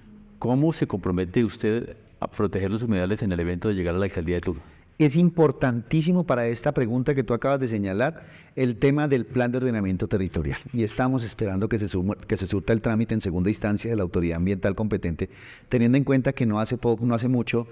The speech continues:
Speaker 2: eh, la Corporación Autónoma Regional de Boyacá no logró conciliar doce de los quinientos puntos que se presentaron en el plan de ordenamiento territorial. Y estamos esperando la respuesta de este ejercicio porque finalmente, y desde el año dos mil catorce, cuando siendo concejal,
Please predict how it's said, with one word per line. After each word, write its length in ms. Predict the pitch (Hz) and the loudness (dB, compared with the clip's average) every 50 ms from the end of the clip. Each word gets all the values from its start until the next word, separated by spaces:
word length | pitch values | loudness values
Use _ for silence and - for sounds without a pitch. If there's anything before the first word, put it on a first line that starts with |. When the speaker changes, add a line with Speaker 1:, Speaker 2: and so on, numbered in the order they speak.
| - - - - - | -16 -20 -20 -12 -6
Speaker 2:
eh, 180 | - 107 110 98 | -4 -4 -2 0
la 140 | 104 113 113 | 0 0 0
Corporación 460 | - 113 101 - 95 95 - 110 107 | 0 0 0 0 -2 -2 0 2 2
Autónoma 400 | 113 113 107 123 113 113 113 110 | 2 2 2 2 2 2 2 0
Regional 320 | 104 101 98 95 92 92 | 0 0 0 0 0 2
de 40 | 98 | 2
Boyacá 320 | 110 110 104 98 95 - 92 | 2 2 0 -2 -2 -2 -2
no 120 | 98 104 | 0 0
logró 200 | 107 110 107 107 | 0 0 0 0
conciliar 480 | 98 107 110 - 104 92 92 92 92 92 | -2 -2 -2 0 0 0 0 0 0 0
doce 280 | 101 113 107 101 117 | 2 0 2 2 2
de 100 | 110 104 | 0 0
los 160 | 92 90 - | 0 -2 -2
quinientos 460 | - - 87 85 87 90 85 - 90 - | -2 0 2 2 2 2 0 0 -4 -2
puntos 360 | - 107 104 98 101 107 - | 0 0 0 2 0 0 -2
que 120 | - 101 | -2 -4
se 80 | 87 95 | -4 -4
presentaron 480 | - 87 85 90 82 85 85 92 98 | -4 -2 -2 -2 -2 -2 -2 -2 0
en 80 | 101 98 | 0 -2
el 80 | 92 85 | -2 -2
plan 160 | - 85 87 | -2 -2 -2
de 60 | 92 | -2
ordenamiento 420 | 90 101 95 87 85 85 78 - | -2 -2 -2 -2 -2 -4 -4 -4
territorial. 540 | 87 107 95 101 - 107 101 98 90 92 101 - - - - - - - | -4 -2 -2 -2 -2 -2 -2 0 -2 -4 -6 -10 -16 -20 -20 -20 -6 -2
Y 80 | - 127 | -2 0
estamos 280 | - - 139 147 156 | 2 2 2 2 0
esperando 460 | 151 139 - 131 117 104 104 107 120 | 0 -2 -2 -2 -2 -2 0 0 0
la 180 | 127 127 120 113 | 0 0 -2 -2
respuesta 540 | 104 98 87 - - 107 98 - - 120 120 | -2 -4 -6 -4 -4 -4 -4 -2 -2 -2 0
de 140 | 120 104 95 | 0 0 0
este 180 | 87 - 117 | -2 0 0
ejercicio 380 | 110 104 90 92 101 90 107 110 | 0 0 0 -2 -2 0 0 0
porque 260 | - 117 104 - 107 | 0 0 0 -2 -2
finalmente, 720 | - - 120 117 113 117 127 139 135 135 117 92 - 92 | -2 0 0 2 2 2 2 2 2 0 0 0 0 0
y 40 | 87 | 0
desde 220 | 87 92 90 90 | 0 0 0 0
el 80 | 98 95 | 0 0
año 240 | 98 104 113 123 131 | 0 0 0 0 0
dos 160 | 127 107 90 | 0 0 0
mil 160 | 95 104 101 | 0 -2 -2
catorce, 460 | - 120 113 - 123 104 - - 90 | -2 -2 0 0 0 0 0 -2 -4
cuando 260 | - 95 92 90 87 | -2 0 0 0 0
siendo 260 | 82 - 104 104 117 110 | 0 2 2 2 2 2
concejal, 520 | - 123 107 - 101 95 104 104 95 - | 2 0 0 0 0 0 0 0 -2 -4